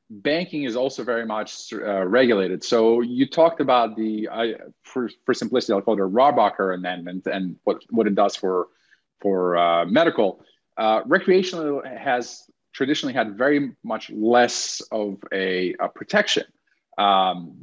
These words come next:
there is no congressional rider precluding you from being prosecuted. Uh, all the protection had to do with, was with the Cole Memorandum. So that's a, that's a sort of a term people in the industry know. That was guidance by the Department of Justice to its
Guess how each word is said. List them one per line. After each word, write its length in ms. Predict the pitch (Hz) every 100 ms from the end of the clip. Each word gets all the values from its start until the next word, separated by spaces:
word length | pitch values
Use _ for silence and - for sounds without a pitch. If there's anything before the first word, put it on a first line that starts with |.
| - 110
there 200 | 113 120
is 120 | 120
no 260 | 127 117 117
congressional 840 | 113 131 98 113 117 - 117 104
rider 760 | 95 98 113 113 107 101 98 92 _ _
precluding 560 | - 104 - 170 170 123
you 280 | 101 95 92
from 360 | - 90 90 87 87
being 200 | 92 90
prosecuted. 760 | - 90 85 92 - 98 110 - - _ _ _
Uh, 140 | - -
all 180 | 156 190
the 60 |
protection 440 | 175 151 170 170 139
had 200 | 139 131
to 80 | 127
do 200 | 131 127
with, 240 | 117 110
was 260 | 120 113 101
with 220 | 110 101
the 160 | 104 98
Cole 300 | - 135 131
Memorandum. 580 | 113 98 95 90 80 82
So 100 | -
that's 200 | 104 110
a, 160 | 98 90
that's 180 | 101 101
a 140 | 92
sort 240 | - 90
of 60 | 85
a 40 |
term 320 | - 104 101 95
people 480 | 98 101 90 90
in 100 | -
the 80 | 95
industry 380 | 92 90 - 101
know. 440 | 135 160 139 131 - - _ _
That 160 | 131 123
was 200 | 127 104
guidance 460 | 135 135 135 143
by 240 | 117 123 117
the 320 | 110 107 107
Department 440 | 95 - 107 -
of 60 | 92
Justice 500 | 127 101 - 110 -
to 260 | - 120 131
its 420 | 113 120 - -